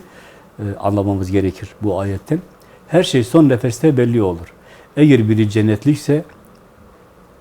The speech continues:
imanını kurtarmışsa, bu durumda cehenneme gitmez, cennete gider. Ama kaybetmişse cehenneme gidip çıkmaz bir daha. Evet, Allah'tan bunu böyle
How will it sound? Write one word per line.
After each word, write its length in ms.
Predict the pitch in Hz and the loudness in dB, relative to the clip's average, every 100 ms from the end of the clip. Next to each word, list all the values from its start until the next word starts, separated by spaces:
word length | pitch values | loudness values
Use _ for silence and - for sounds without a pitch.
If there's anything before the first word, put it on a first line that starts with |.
| _ _ - | _ _ -2
imanını 480 | 113 117 120 135 139 | 2 4 4 2 2
kurtarmışsa, 680 | 123 - 120 135 110 - - - - - _ _ _ - _ 135 | -2 0 0 0 -4 -10 -14 -20 -20 -20 _ _ _ -20 _ 0
bu 120 | 135 | 2
durumda 380 | 110 104 127 135 | 2 2 0 -2
cehenneme 440 | 110 98 101 104 | -2 0 0 0
gitmez, 420 | 104 104 131 180 - _ _ _ _ _ _ - - _ _ - - _ 127 | -2 -2 0 -2 -4 _ _ _ _ _ _ -20 -20 _ _ -20 -20 _ 2
cennete 380 | 135 123 170 | 4 4 0
gider. 280 | 160 113 95 - - - - | 0 0 -4 -8 -20 -18 -2
Ama 240 | 113 117 | 0 2
kaybetmişse 760 | 156 185 127 110 110 92 147 185 - _ _ _ _ - | 4 4 2 0 -4 -2 -2 -4 -10 _ _ _ _ -2
cehenneme 400 | 120 120 123 123 | 2 4 4 4
gidip 320 | 127 185 - | 2 0 -2
çıkmaz 440 | 131 131 139 95 | -4 2 2 2
bir 180 | 90 85 | -6 -6
daha. 220 | 85 82 - _ _ - - _ _ - _ - - _ _ _ _ - - _ - | -10 -12 -18 _ _ -20 -20 _ _ -20 _ -20 -20 _ _ _ _ -20 -20 _ -20
Evet, 100 | - - - | -20 -20 -4
Allah'tan 540 | 123 113 104 - 120 110 - _ - _ - - _ - | 0 2 0 -2 -2 -2 -8 _ -20 _ -20 -20 _ -2
bunu 220 | 117 113 107 | 2 4 4
böyle 380 | 139 107 92 | 4 2 -4